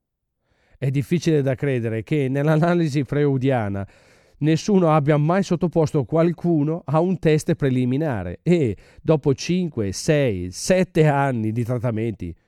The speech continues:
quale che sia il periodo previsto, abbia sottoposto la persona a un test successivo.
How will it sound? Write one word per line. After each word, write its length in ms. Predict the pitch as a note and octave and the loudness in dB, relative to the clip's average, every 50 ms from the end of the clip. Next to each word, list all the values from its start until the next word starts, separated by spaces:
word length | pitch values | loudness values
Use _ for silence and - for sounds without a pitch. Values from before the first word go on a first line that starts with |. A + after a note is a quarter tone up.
| _ _ _ _ | _ _ _ _
quale 320 | _ - C3+ C#3+ C#3+ C#3+ | _ -4 -2 0 0 2
che 140 | A2+ C#3+ C#3 | 2 2 0
sia 240 | - - D3+ D3 C#3+ | 0 0 0 0 2
il 80 | C#3 G#2+ | 0 0
periodo 420 | C#3 C3 B2 B2+ C3+ C3+ C3 B2+ | 0 0 0 2 2 2 0 0
previsto, 760 | - B2+ C3+ B2+ B2+ B2 B2 - - - F3 G3 E3+ _ _ _ _ _ _ _ - - _ _ _ _ _ _ _ _ _ _ - | 0 0 0 0 0 -2 -4 -6 -4 -4 -4 -6 -6 _ _ _ _ _ _ _ -20 -20 _ _ _ _ _ _ _ _ _ _ -2
abbia 280 | - F#3+ G#3 F3+ F#3 | 0 0 2 2 2
sottoposto 640 | - - G3 E3 A3+ G#3+ - G3+ F3 C#3+ - - D3+ | 2 2 0 2 2 2 4 4 4 4 2 2 2
la 140 | D3 D#3 D3+ | 2 2 2
persona 520 | - F#3+ G3+ G3 - - G3 G3 G#3 A#3 | 2 0 0 0 0 0 0 0 0 0
a 40 | A#3 | 0
un 140 | G#3 E3 C#3 | 0 0 0
test 260 | - F#3+ F#3+ - F3 | 0 -2 -2 -2 -4
successivo. 720 | C#3+ - D#3+ C#3 - C3+ A2+ - - F#3+ C3+ F#2 G2 G2 | -4 -4 -4 -2 -2 -2 -2 -2 -4 -4 -4 -4 -6 -10